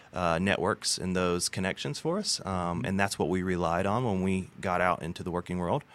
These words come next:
And then after that, um, you know, it was, it was really just that personal drive, uh, to succeed and, and to, to make something for, for myself. And so, um, I did that for a couple of years, worked for Red Bull,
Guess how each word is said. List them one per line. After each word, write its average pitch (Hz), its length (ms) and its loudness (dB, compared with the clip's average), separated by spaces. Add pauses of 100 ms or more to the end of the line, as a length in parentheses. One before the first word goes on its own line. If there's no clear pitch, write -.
(400)
And 98 260 2
then 98 460 2 (120)
after 95 300 -2
that, 92 320 4
um, 85 460 -6 (440)
you 101 120 -2
know, 92 140 4
it 85 180 2
was, 98 260 -2
it 113 80 2
was 101 160 0
really 120 360 4
just - 340 -2 (300)
that 113 180 6
personal 107 460 4
drive, 85 680 2 (360)
uh, 85 260 0
to - 140 -6
succeed 92 580 0
and, 92 160 0
and 90 220 0
to, 90 200 -2
to - 180 -6
make 92 260 2
something 92 340 -2
for, 92 380 0 (140)
for 98 100 -4
myself. 90 460 0
And 92 120 -4
so, 98 300 2 (1040)
um, 90 540 2 (260)
I 104 280 6
did 117 260 2
that 151 200 2
for 101 220 4
a 98 40 2
couple 117 260 0
of 107 60 4
years, 151 440 0
worked 101 180 -2
for 104 140 2
Red 104 160 6
Bull, 110 280 4